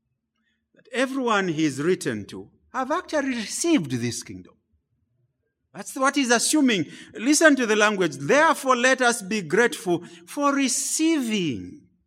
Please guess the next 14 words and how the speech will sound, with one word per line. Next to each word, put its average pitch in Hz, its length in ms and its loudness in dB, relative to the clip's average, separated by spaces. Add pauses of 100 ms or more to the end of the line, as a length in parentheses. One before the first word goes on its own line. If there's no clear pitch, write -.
(800)
an 160 180 -2
unshakable 156 680 -2
kingdom." 101 500 -12 (580)
If 254 220 -4
that's 370 220 -2
his 285 140 -4
assumption, 226 600 0
my 208 180 2
question 226 600 -4
to 214 120 -6
you 220 160 -2
is 190 160 -2
simply 180 380 -4
this. 214 420 -8